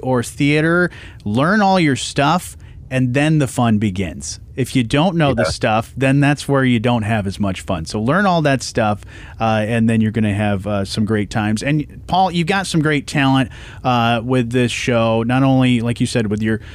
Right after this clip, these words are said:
Speaker 1: your behind the scenes people, your musicians, your, your, your actors. Of course, people wanna come see this show. Um, so what else can you tell me about this that, uh, is gonna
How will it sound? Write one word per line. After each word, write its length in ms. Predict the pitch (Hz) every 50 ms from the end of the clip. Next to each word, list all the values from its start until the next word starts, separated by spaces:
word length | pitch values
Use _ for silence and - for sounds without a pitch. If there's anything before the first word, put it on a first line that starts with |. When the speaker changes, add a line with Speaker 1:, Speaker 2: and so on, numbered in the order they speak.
| - - - -
Speaker 1:
your 180 | - 107 110
behind 540 | 104 - - - 113 104 - 143 156 160 160
the 60 | 156
scenes 360 | 135 - 156 147 147 147 - -
people, 800 | - - 147 147 139 - 151 143 143 139 139 139 135 135 117 104
your 220 | 113 107 107 101
musicians, 920 | 104 120 135 135 123 123 139 143 139 - - 143 135 135 135 135 127 -
your, 180 | 123 113 104 92
your, 220 | 101 110 110 98 98 - -
your 200 | - 123 113 110
actors. 680 | 92 117 131 143 147 - - 151 143 147 147 143 - - - - - - -
Of 120 | 165 -
course, 300 | - 240 254 269 - -
people 300 | - 196 185 - 175 160
wanna 180 | 160 147 143 135
come 220 | - 147 131 127
see 260 | - - 233 277 285
this 180 | 185 123 101 95
show. 560 | - - - 117 90 80 82 92 120 156 - - - - - - - - -
Um, 460 | 127 123 117 113 110 110 110 110 117
so 300 | 117 - - 139 135 131
what 240 | 110 123 147 190 202
else 200 | 208 190 180 -
can 140 | - 190 170
you 80 | 156
tell 220 | 143 - 156 151 156
me 120 | 156 143
about 320 | 131 120 123 120 120 117 117
this 240 | 123 120 110 -
that, 220 | - 131 120 113 117
uh, 180 | 113 113 113 107
is 160 | 135 127 117
gonna 260 | - 151 139 135 117